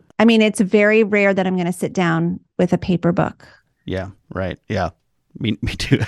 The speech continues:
Speaker 2: I need to be doing it, like, some, like, I, my wife get
Speaker 1: You gotta be doing
Speaker 2: Yeah,
Speaker 1: something.
Speaker 2: yeah, I have to be doing something while I'm
Speaker 1: Totally.
Speaker 2: reading.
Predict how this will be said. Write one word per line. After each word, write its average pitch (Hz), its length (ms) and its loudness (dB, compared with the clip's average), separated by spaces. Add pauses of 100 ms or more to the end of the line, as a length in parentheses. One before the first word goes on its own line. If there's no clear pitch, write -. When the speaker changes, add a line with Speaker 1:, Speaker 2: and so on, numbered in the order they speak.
(320)
Speaker 2:
I 135 100 4
need 175 160 2
to 160 60 -8
be 151 80 0
doing 131 280 2
it, 117 180 -6
like, - 240 -14 (840)
some, 123 240 0 (120)
like, 113 240 -4
I, 107 120 -2 (920)
my 165 160 0
wife 185 200 2
get - 200 0
Speaker 1:
You - 80 -12
gotta 285 180 4
be 294 80 6
doing 349 280 4
Speaker 2:
Yeah, - 40 -6
Speaker 1:
something. 247 280 6
Speaker 2:
yeah, - 80 6
I - 40 2
have 127 200 0
to 113 60 -14
be 123 80 -4
doing 127 220 0
something 107 300 -4
while 120 260 2
I'm 117 120 0
Speaker 1:
Totally. 254 200 4
Speaker 2:
reading. 180 240 2